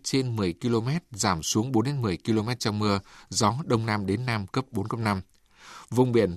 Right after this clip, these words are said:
từ Quảng Trị đến Quảng Ngãi không mưa, tầm nhìn xa trên mười ki-lô-mét, gió Đông Nam cấp bốn, cấp năm. Khu vực giữa Biển Đông và vùng biển từ Bình Định đến Ninh Thuận không mưa, tầm nhìn xa trên mười ki-lô-mét, gió Đông đến Đông Nam cấp ba, cấp bốn. Khu vực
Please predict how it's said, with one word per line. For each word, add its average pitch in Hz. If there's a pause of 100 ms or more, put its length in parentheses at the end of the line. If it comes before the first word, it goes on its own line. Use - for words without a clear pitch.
từ 117
Quảng 95
Trị 110
đến 143
Quảng 98
Ngãi 127
không 135
mưa, 127
tầm 110
nhìn 104
xa 127
trên 123
mười 90
ki-lô-mét, 117 (240)
gió 110
Đông 113
Nam 107
cấp 135
bốn, 110
cấp 120
năm. 104 (600)
Khu -
vực 127
giữa 156
Biển 110
Đông 131 (100)
và 117
vùng 110
biển 101
từ 120
Bình 113
Định 113
đến 117
Ninh 139
Thuận 107
không 120
mưa, 117 (340)
tầm 123
nhìn 117
xa 139
trên 131
mười 98
ki-lô-mét, 120
gió 120
Đông 113
đến 117
Đông 110
Nam 107
cấp 151
ba, 101
cấp 107
bốn. 107 (560)
Khu 196
vực 131